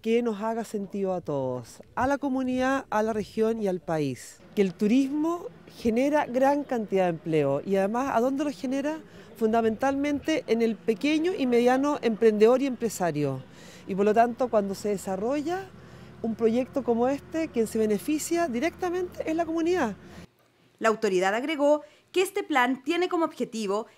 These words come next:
Speaker 2: establecer acciones que permitan dejar en óptimas condiciones de uso la reserva y desarrollar actividades turísticas en la zona, poniendo en valor el turismo sustentable.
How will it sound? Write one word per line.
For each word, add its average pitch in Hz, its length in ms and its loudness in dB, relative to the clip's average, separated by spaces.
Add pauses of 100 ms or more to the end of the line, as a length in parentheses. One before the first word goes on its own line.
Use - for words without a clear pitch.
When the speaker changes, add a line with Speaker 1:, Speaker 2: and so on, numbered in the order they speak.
(100)
Speaker 2:
establecer 302 580 -2
acciones 254 560 -2
que 247 140 -4
permitan 226 460 -2
dejar 254 460 -2
en 185 160 0
óptimas 320 380 0
condiciones 285 760 -4
de 180 100 0
uso 190 260 -4
la 254 100 0
reserva 269 640 -4 (280)
y 196 100 -4
desarrollar 180 500 -2
actividades 220 680 0
turísticas 247 560 -6
en 311 80 0
la 330 100 0
zona, 247 460 0 (260)
poniendo 359 400 4
en 381 80 2
valor 233 440 0
el 262 120 -2
turismo 247 420 -2
sustentable. 247 840 0